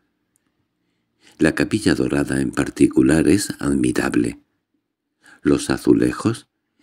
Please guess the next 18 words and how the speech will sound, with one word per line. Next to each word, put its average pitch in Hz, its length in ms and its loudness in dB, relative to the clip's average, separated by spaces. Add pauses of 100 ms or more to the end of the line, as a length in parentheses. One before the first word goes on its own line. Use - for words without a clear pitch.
(160)
están 67 380 -2
aquí 71 300 2
perfectamente 71 880 0
conservados. 62 840 -6 (1080)
Ingenuamente, 78 1120 2
como 62 400 0
también 92 420 0
en 76 140 2
las - 160 -4
pinturas, 69 720 2
los 60 240 -2
malos 90 500 0
como - 280 -6
Judas, - 580 2 (760)
los 71 200 0
soldados 104 720 -2
romanos, 67 760 -4
etcétera, 58 760 -4